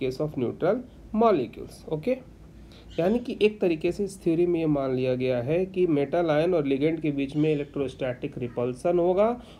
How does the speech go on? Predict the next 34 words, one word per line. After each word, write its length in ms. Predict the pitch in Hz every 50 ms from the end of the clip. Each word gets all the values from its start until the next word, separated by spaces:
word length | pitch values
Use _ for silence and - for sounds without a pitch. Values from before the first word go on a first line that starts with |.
| - -
और 160 | 185 202 226 214
दूसरी 420 | 175 170 156 151 151 147 139 135
बात 280 | 131 135 151 170 170 -
कि 140 | - 147
ligand 420 | 139 139 135 127 143 147 151 151 151
को 100 | - 135
हम 320 | 123 151 185 220 233 - - - - - - - - -
negative 580 | 143 135 135 127 135 135 135 - 160 156 156 156 -
point 360 | 135 127 135 143 143 143 143
charge 340 | - 151 139 131 131 131 127
मान 280 | 127 123 127 131 131 131
के 120 | - 139
चलेंगे, 520 | 123 - 143 139 143 151 156 165 185 214 208 208 - -
ठीक 160 | 185 185 - 214
है 60 | 214
ना, 160 | 240 277 294 - - - - - - - - - -
और 100 | 139 139
neutral 420 | 139 147 156 165 160 - 202 202 202
molecule 500 | 185 165 147 135 135 135 127 - 156 160
हो 80 | 185 208
तो 100 | 233 208
डायपोल 560 | 156 143 127 120 117 117 120 135 135 147 165
मानकर 480 | 170 147 123 110 110 110 107 - 180 196
चलते 380 | - - 180 143 131 131 - -
हैं। 140 | - - - - -
ओके, 220 | 156 156 - 233 254 247 - - - - - - - - - - - - - - - - - - - - - - - - - - - - - - - -
और 180 | 208 226 220
उसके 300 | 208 190 202 - - 208
बाद 320 | 180 165 156 135 104 - - - -
ये 180 | 139 160 180 180
कहा 300 | - 165 147 127 143 143
गया 260 | 135 131 127 123 113 - - - - - - - - -
कि 100 | - 170
जो 160 | 160 175 170